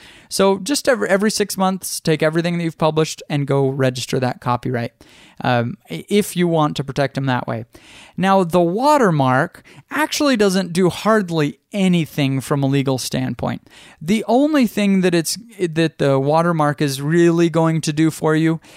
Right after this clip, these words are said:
is you can get additional statutory damages if somebody removes a watermark from your photo. If I remember right, it's up to, like, thirty thousand dollars.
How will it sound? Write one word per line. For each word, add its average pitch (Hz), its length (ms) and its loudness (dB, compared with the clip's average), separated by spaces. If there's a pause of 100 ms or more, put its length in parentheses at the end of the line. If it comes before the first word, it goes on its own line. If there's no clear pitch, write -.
(140)
is 160 220 -2
you 233 140 2
can 208 240 -2
get 180 320 -2
additional 170 880 -2
statutory 156 800 0
damages 139 720 -2
if 165 120 -4
somebody 156 460 -2
removes 135 1120 0 (140)
a 139 120 0
watermark 131 640 0
from 139 220 -2
your 123 100 0
photo. 123 420 -2 (280)
If - 100 -8
I 185 80 2
remember 240 460 2
right, 196 340 4
it's 180 160 -2
up 170 120 -2
to, 170 100 -2
like, 147 240 -2
thirty 139 240 0
thousand 131 440 -2
dollars. - 520 -6